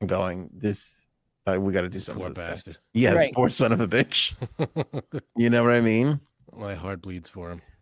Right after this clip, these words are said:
Speaker 1: But realistically, don't you think it's sad? You're sixty-seven, you're looking for love, you're on a dating app. First of all, you're a billionaire. I mean, I, how uncomfortable is it for a known billionaire to really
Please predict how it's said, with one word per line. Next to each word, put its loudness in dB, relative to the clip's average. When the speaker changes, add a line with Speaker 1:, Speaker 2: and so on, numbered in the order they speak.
Speaker 1:
But 4
realistically, 4
don't 4
you 4
think 2
it's 2
sad? 4
You're 2
sixty-seven, 2
you're 2
looking 2
for 2
love, 2
you're 0
on 2
a 0
dating 0
app. -2
First 0
of 4
all, 4
you're 4
a 0
billionaire. 2
I 2
mean, 4
I, 0
how 2
uncomfortable 2
is 2
it 0
for 0
a 0
known 2
billionaire 0
to 0
really 2